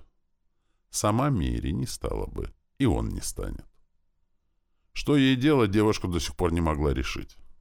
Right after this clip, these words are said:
Признаться главе дома, что провалила задание и ждать наказания?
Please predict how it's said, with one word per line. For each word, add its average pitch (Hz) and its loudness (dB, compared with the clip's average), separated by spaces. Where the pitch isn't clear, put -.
Признаться 65 -4
главе 62 -2
дома, 65 -4
что - -6
провалила 71 0
задание 73 0
и 71 0
ждать 73 -2
наказания? 78 -2